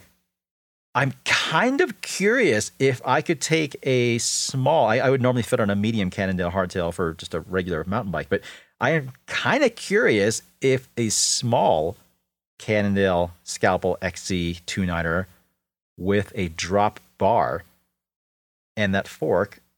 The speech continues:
I actually wonder if that would make for, like, a super, super sweet gravel bike that would still be fast, still be quite light.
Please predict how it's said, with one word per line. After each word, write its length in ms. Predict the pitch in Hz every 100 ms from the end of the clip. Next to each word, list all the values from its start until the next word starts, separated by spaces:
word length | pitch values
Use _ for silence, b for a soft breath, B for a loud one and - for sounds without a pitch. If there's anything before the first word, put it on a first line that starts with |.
| _ -
I 120 | 143
actually 460 | - 226 - - 254
wonder 400 | 175 160 233 175
if 220 | 131 127
that 140 | 151 151
would 120 | 147
make 280 | 139 151 -
for, 160 | - 139
like, 180 | 131
a 60 | 127
super, 600 | - - - 151 135 131
super 480 | - - 165 135 113
sweet 460 | - - 131 -
gravel 300 | - 127 156
bike 260 | 95 90 90
that 140 | 107
would 100 | 113
still 300 | - - 127
be 120 | 127 131
fast, 460 | - 113 110 -
still 260 | - - 160
be 140 | 156
quite 400 | - - 151 160
light. 460 | 104 101 165 85